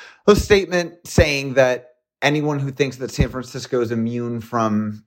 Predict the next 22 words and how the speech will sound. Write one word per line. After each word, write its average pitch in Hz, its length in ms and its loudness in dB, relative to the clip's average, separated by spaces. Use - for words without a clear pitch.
active 117 340 -2
shooter 117 380 0
or 113 160 6
other 113 180 -2
mass 113 360 -4
casualty 127 720 -2
incidents 104 840 -6
is 104 440 -6
wrong, 131 600 2
and 113 380 -2
that 110 280 -2
that 120 240 2
was 113 160 -8
why 107 240 2
they 107 140 0
wanted 104 380 -4
to 113 100 -16
put 110 220 -10
this 90 160 -8
forward. 123 840 2
He - 140 -2
said, 110 580 0